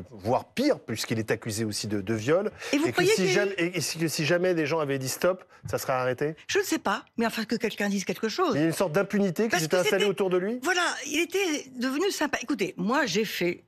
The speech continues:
Speaker 2: les grosses têtes pendant trente-trois
Speaker 1: Mm.
Speaker 2: ans, avec des gens qui, je vous jure, étaient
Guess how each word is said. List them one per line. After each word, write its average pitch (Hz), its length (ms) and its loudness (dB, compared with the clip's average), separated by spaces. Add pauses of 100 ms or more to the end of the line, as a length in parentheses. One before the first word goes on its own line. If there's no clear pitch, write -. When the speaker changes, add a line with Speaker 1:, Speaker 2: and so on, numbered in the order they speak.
Speaker 2:
les 190 160 2
grosses 160 340 -4
têtes 180 280 -2
pendant 151 300 -2
trente-trois - 460 -4
Speaker 1:
Mm. 110 100 -4
Speaker 2:
ans, 196 160 -12 (160)
avec 202 240 0
des 202 100 2
gens 254 160 4
qui, 220 160 -2
je 175 80 0
vous 180 100 2
jure, 226 200 2
étaient 208 360 2